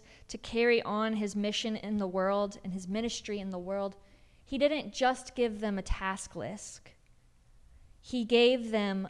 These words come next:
a mission worth living for. And he assured them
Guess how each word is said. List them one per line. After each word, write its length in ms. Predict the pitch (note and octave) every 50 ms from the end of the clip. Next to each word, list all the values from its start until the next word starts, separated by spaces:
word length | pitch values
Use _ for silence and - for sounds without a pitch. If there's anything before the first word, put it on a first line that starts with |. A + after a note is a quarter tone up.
| - -
a 60 | G3
mission 640 | G3 G3+ G3+ G#3 G#3 - - F#3+ F3 E3+ F3 F3+ -
worth 320 | F#3 F3 F3 F3 - -
living 320 | F3 E3 D3+ A2+ B2+ F3+ -
for. 340 | - - C#2+ D2 - G#3+ - - - _ _ _ _ - - - - - _ _ - - - - -
And 100 | - G#3
he 140 | G3+ A3+ G#3+
assured 520 | G#3 - - - C#4 B3+ B3+ B3+ A#3 G#3
them 440 | G3 F#3+ D#3+ D3+ D#3 E3+ F3+ F#3 G3